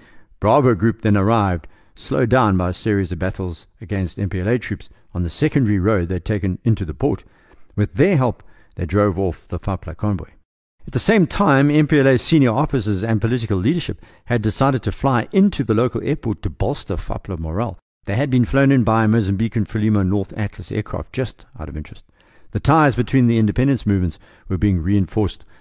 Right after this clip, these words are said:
by these kinds of mutual support, which was duly noted by the South Africans. While Task Force Zulu took up positions ready for the night, a captain of the Portuguese paratroop regiment, one hundred fifty strong, stationed in Namibe,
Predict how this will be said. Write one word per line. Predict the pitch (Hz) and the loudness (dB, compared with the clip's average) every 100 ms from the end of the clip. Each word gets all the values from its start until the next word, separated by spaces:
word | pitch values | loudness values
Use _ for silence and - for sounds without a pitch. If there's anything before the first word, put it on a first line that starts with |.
| - | -14
by | - | -8
these | 80 85 | -6 -6
kinds | - 101 92 | -2 0 0
of | 76 73 | -4 -2
mutual | 98 95 82 | -2 -2 -8
support, | - 80 98 - _ _ - | -8 -6 -6 -6 _ _ -12
which | 87 90 | -6 -4
was | 73 71 | -4 -8
duly | 67 87 90 80 | -6 -4 -2 -2
noted | 76 87 80 76 | 0 -2 -4 -8
by | 78 73 | -8 -6
the | 73 | -8
South | 80 76 | -8 -6
Africans. | 78 87 73 67 - _ _ _ - | -6 -6 -8 -12 -18 _ _ _ -2
While | 107 107 | 0 0
Task | - 127 127 - | 0 0 0 -4
Force | 127 117 | -2 0
Zulu | 76 104 117 | 0 0 0
took | 95 113 | 0 -2
up | 87 | -2
positions | 87 98 110 113 87 | -2 -4 0 0 2
ready | 104 107 | 0 0
for | 101 | -2
the | 90 | 0
night, | 98 104 104 | 0 0 -4
a | |
captain | - - 180 - 101 | -8 -8 -4 -2 -2
of | 110 104 | -2 -4
the | |
Portuguese | - 135 - 120 110 | -2 -4 -2 -4 -4
paratroop | - 131 117 - 196 - | -2 -2 -2 -2 -4 -2
regiment, | 82 82 85 92 - - - _ | -4 -2 0 0 -2 -12 -20 _
one | 95 90 | -2 0
hundred | 104 95 85 | 0 0 -2
fifty | - 110 - | -4 -6 -8
strong, | 78 - 147 117 104 | -12 -2 0 2 0
stationed | - 135 127 - 110 - | 0 0 0 0 -2 2
in | 151 143 | 2 4
Namibe, | 104 95 135 107 | 2 2 2 0